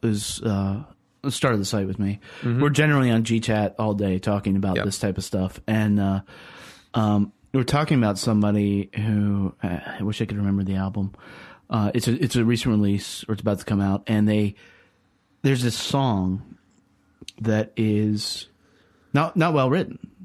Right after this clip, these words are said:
Speaker 2: Mm-hmm.
Speaker 1: right? But I think so not well written is that, is that every P R release and every, like, piece on it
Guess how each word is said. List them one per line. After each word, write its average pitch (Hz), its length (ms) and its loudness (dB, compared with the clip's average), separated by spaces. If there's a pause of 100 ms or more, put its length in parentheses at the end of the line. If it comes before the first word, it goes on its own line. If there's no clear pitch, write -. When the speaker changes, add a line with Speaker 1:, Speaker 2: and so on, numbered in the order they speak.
(220)
Speaker 2:
Mm-hmm. 110 120 -2
Speaker 1:
right? 131 300 0 (720)
But 135 360 2 (800)
I 139 80 2
think 147 240 0 (320)
so - 460 0
not 123 240 4
well 110 160 2
written 110 200 2
is 107 180 0
that, 110 280 0
is 113 200 0
that 113 140 0 (400)
every 123 640 2 (840)
P 139 160 4
R 127 140 2
release 117 300 2
and 123 80 0
every, 120 460 2
like, 110 240 2 (640)
piece - 320 2
on 139 280 2
it 202 200 -2